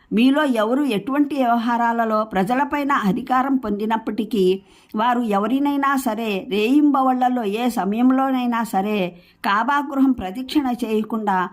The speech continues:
లేదా నమాజ్ చేయకుండా వారించరాదు. ధర్మవేత్తల ఈ అభిప్రాయంతో ఏకీభవించే వారి ప్రకారం మసీదుల్ హరాం అంటే మొత్తం హరం అనే భావాన్ని గ్రహించడం.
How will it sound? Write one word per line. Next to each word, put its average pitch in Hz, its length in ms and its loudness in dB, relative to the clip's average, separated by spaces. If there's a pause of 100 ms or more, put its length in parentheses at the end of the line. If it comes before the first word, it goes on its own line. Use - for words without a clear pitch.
(280)
లేదా 254 300 2
నమాజ్ 233 560 0
చేయకుండా 202 760 -2 (120)
వారించరాదు. 175 920 -2 (720)
ధర్మవేత్తల 277 880 0
ఈ 262 80 4
అభిప్రాయంతో 247 760 0
ఏకీభవించే 254 800 0
వారి 226 260 0
ప్రకారం 214 580 -2
మసీదుల్ 202 520 -2
హరాం 214 560 0
అంటే 196 460 -2 (280)
మొత్తం 277 460 2
హరం 240 380 0 (100)
అనే 226 220 0
భావాన్ని 214 800 0
గ్రహించడం. 165 640 0